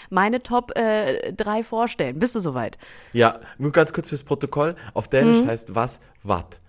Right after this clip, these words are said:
Speaker 2: Also H V A D, ah, H V A D, okay?
Speaker 1: Hat.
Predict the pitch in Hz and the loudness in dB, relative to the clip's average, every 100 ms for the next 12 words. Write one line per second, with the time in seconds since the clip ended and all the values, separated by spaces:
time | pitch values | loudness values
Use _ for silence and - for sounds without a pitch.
0 | _ 95 90 92 110 - 104 90 87 80 | _ -8 -6 -6 -6 -4 -4 -2 -4 -6
1 | 78 - 90 90 127 127 123 - 87 82 | -10 -12 -12 -8 -6 -4 -4 -4 -6 -8
2 | 73 67 _ 98 147 190 _ _ _ _ | -10 -12 _ -10 -10 -10 _ _ _ _
3 | _ _ - - 196 - | _ _ -10 -4 -4 -6